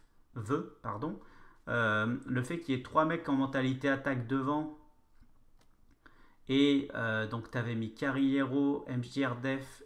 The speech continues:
et M J A soutien. Euh, t'as trois mecs en mentalité attaque devant, trois mecs en mentalité soutien au milieu. Et derrière, ils sont bas,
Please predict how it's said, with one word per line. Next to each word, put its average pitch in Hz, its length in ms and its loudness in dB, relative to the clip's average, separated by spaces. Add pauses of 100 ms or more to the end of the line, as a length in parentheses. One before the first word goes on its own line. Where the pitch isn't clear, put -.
et 131 340 -4
M 127 160 0
J 120 140 0
A 123 80 0
soutien. - 540 -4 (720)
Euh, 113 520 2 (100)
t'as 120 220 4
trois - 260 0
mecs 165 220 0
en 151 180 4
mentalité 139 480 2
attaque 135 300 0
devant, 131 280 -2
trois 151 240 0
mecs 143 220 -2
en 135 60 0
mentalité 127 500 -2
soutien 127 560 -6 (160)
au 107 80 -8
milieu. 104 460 -2 (640)
Et 139 320 4
derrière, 131 760 4
ils 117 120 -4
sont 113 240 -6
bas, 151 580 -2